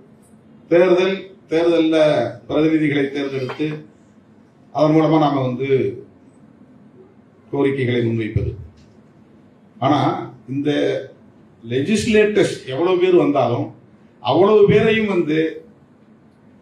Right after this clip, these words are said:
இன்டெலெக்சுவலா டாமினேட் பண்றது யாருன்னா பியூரோக்ராட்ஸ் தான். ஐ ஏ எஸ், ஐ பி எஸ், அவங்க இம்ப்ளிமெண்டிங் அத்தாரிட்டியா இருந்தாலும் கூட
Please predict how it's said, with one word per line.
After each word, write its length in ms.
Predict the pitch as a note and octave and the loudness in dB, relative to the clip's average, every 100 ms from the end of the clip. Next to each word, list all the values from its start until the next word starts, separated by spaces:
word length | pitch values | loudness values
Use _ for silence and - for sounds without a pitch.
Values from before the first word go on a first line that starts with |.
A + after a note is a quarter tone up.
| B2 | -8
இன்டெலெக்சுவலா 640 | E3 F3 A3 G#3+ G#3 A3 G#3+ - | -6 -2 -2 -2 0 0 2 2
டாமினேட் 460 | F#3+ G3+ G#3+ G#3 | 2 2 0 2
பண்றது 240 | F3 E3 D3+ | 0 0 0
யாருன்னா 260 | - F#3 F3 | 0 -2 2
பியூரோக்ராட்ஸ் 500 | D#3 D3+ C3 A#2+ - | 4 4 0 -6 -10
தான். 120 | - - _ _ _ - _ _ - _ _ _ _ _ _ _ _ _ _ _ _ _ _ _ _ _ _ _ _ _ _ _ - - B2 | -16 -20 _ _ _ -20 _ _ -20 _ _ _ _ _ _ _ _ _ _ _ _ _ _ _ _ _ _ _ _ _ _ _ -20 -2 4
ஐ 20 | C#3+ | 6
ஏ 100 | D3 C#3+ | 6 2
எஸ், 140 | - - B2 | -2 -4 -4
ஐ 40 | B2 | 0
பி 80 | B2 C3 | 0 0
எஸ், 120 | - - - _ - _ _ _ _ - _ - - | -4 -12 -18 _ -20 _ _ _ _ -20 _ -18 -6
அவங்க 160 | A#2 A#2 | 0 0
இம்ப்ளிமெண்டிங் 500 | B2 F3 E3+ E3 D3 | 4 2 4 2 0
அத்தாரிட்டியா 520 | B2+ D#3+ F3 F3 D#3+ C3+ | 0 2 2 4 4 2
இருந்தாலும் 360 | B2+ A#2 G#2+ | 2 0 -2
கூட 100 | G#2 | -4